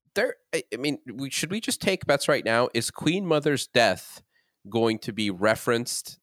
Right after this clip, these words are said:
as having happened off screen, or will there be some on screen, like, depiction of it?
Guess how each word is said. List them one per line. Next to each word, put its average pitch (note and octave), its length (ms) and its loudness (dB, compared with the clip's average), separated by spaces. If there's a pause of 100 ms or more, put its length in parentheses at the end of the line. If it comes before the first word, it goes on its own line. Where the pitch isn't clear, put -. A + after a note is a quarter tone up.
(160)
as G#2+ 160 2
having G#2+ 300 2
happened G2+ 420 2
off G#2 200 4
screen, A#2+ 600 0
or A2+ 180 4
will A2+ 260 2
there A2 200 2
be G#2+ 160 -4
some A#2 400 2
on G#2 240 4
screen, G2 640 0 (280)
like, G2 200 0
depiction - 440 -2
of E2 140 -2
it? E2+ 140 -2